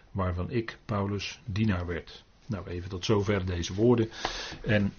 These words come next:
we zien daar staan het effect van zijn verzoeningswerk in het geheimenis van Christus. En daar gaat het natuurlijk om het verzoeningswerk dat Christus heeft gedaan.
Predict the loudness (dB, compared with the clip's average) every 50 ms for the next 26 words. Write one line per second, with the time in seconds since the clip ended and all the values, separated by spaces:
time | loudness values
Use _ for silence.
0 | -16 -20 -18 -8 -8 -8 -8 -8 -20 -20 -18 -18 -16 -16 -14 -14 -14 -14 -16 -18
1 | -20 -20 -20 -20 -20 -20 -20 -20 -20 -18 -6 2 4 4 6 6 6 8 8 6
2 | 6 2 0 -4 0 2 2 2 2 2 2 4 4 4 4 2 0 -2 -6 -12
3 | -16 -12 -2 0 0 0 0 -2 -6 0 0 0 0 0 -6 -6 -2 0 2 2
4 | 4 4 4 4 2 2 4 2 2 0 0 -2 0 2 4 6 8 8 6 6
5 | 4 2 2 0 -2 -6 -8 -14 -14 -18 -20 -20 -20 -20 -20 -20 -10 -4 -2 0
6 | 0 0 -2 -2 -4 -4 -4 -6 -8 -4 0 0 2 2 2 2 0 0 -2 -2
7 | -4 -2 -2 -2 0 0 0 0 0 -2 -4 -4 -4 -4 -6 -6 -8 -10 -10 -10
8 | -8 -6 -6 -6 -6 -6 -4 -4 -4 -2 -2 -4 -2 -4 -2 -2 -4 -4 -4 -4
9 | -2 2 2 4 4 4 2 0 0 -2 -2 -2 -4 -4 -6 -4 -4 -6 -8 -10
10 | -10 -6 -2 -2 -2 -2 -2 -4 -4 -4 -4 -6 -6 -6 -8 -8 -8 -4 0 2
11 | 2 2 2 2 0 -4